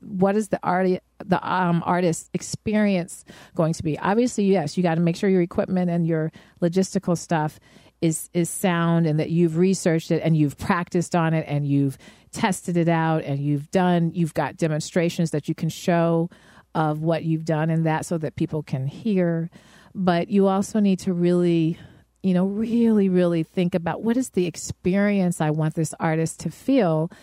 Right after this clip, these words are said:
um, so that they will execute their best.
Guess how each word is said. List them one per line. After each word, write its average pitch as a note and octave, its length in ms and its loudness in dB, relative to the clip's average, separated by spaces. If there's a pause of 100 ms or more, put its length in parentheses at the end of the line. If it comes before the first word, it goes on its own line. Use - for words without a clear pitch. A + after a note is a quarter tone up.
(320)
um, E3 400 0
so F#3+ 360 2
that E3 440 0 (220)
they F#3+ 160 2
will F#3 260 0
execute E3+ 680 -2
their E3 300 2
best. - 720 -8